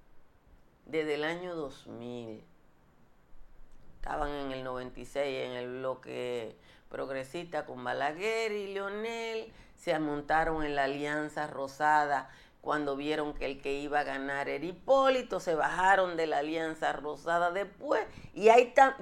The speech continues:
han ido dando los saltos del petigre. Peñaguaba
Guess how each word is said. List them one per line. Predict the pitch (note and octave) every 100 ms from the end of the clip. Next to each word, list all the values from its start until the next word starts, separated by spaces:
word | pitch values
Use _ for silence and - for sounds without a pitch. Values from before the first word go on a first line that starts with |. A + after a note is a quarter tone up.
| -
han | G3 B3
ido | C4 B3 A3
dando | A3+ A#3+ A#3 G#3+
los | G3 F#3
saltos | G#3+ A3 A3+ A3 G#3
del | F#3+ F3
petigre. | E3+ D#3+ E3 E3 D#3 C#3 B2+ G#2+ - - - - - - - - - _ _ _ _ _ _ - _ _ _ _ _ _ - _ _ _ _ _ _ - - - - - - - - - - - - - - - - - -
Peñaguaba | - F#3+ G3 F#3 F3 G#3+ D4+ D#4+ C#4 A3 G2+ -